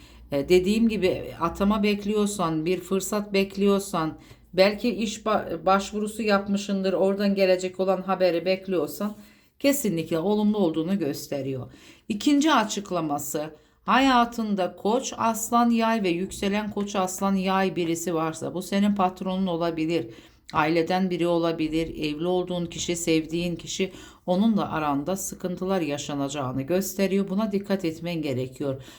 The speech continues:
Özellikle tartışmalar ve sıkıntılı dönemler, ayın altısı ve yedisi kesinlikle biraz dikkatli olmanızda fayda var diyor. Savaş arabası ne diyor? Perşemen kraliçesi.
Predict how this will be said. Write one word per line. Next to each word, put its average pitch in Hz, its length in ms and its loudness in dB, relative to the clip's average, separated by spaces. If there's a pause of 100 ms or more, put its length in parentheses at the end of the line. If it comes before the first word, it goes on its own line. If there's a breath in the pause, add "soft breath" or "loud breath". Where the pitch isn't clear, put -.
(140)
Özellikle 208 840 0 (280 loud breath)
tartışmalar 202 840 0
ve 160 80 -2
sıkıntılı 170 840 -4
dönemler, 143 540 -2 (340 loud breath)
ayın 196 380 2
altısı 165 560 -6
ve 208 60 0
yedisi 160 840 -4 (100)
kesinlikle 165 840 -2
biraz 196 600 -2
dikkatli 175 460 -4
olmanızda 147 540 0
fayda 143 440 -2
var 127 300 -4
diyor. 113 240 -4 (340 loud breath)
Savaş 262 440 0
arabası 170 560 0
ne 202 160 0
diyor? 196 280 -2
Perşemen 202 560 0
kraliçesi. 143 920 -6